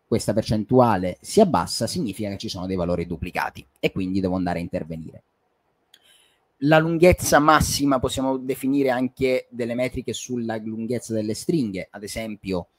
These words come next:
eh, il codice fiscale, mi aspetto che la lunghezza sia, mm, sempre una e una sola, perché sono degli standard ben definiti. Quindi se ho una lunghezza di una stringa,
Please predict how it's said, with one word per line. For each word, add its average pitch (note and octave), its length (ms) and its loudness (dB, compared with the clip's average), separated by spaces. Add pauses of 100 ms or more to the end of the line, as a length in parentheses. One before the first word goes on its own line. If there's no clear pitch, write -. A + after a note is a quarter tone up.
(380)
eh, G2 200 -6
il B2+ 120 -12
codice A#2 320 -4
fiscale, A2+ 480 0
mi F#2 80 -6
aspetto - 480 -6
che B2 280 0
la G2+ 120 -4
lunghezza A2+ 580 -2
sia, G#2+ 460 -2 (160)
mm, A#2 160 -4 (140)
sempre A#2+ 840 0 (300)
una A#2 300 0
e - 20 0
una G2+ 220 -2
sola, G#2 340 4
perché - 300 -6
sono G#2 180 -6
degli G2+ 160 -6
standard G2+ 580 -2
ben F2+ 220 -2
definiti. G#2 500 -2 (380)
Quindi A2 360 -6
se G#2 180 -8
ho C#3+ 160 6
una B2+ 200 2
lunghezza A#2+ 560 0
di F#2+ 80 -10
una G#2 140 -6
stringa, G2 600 -6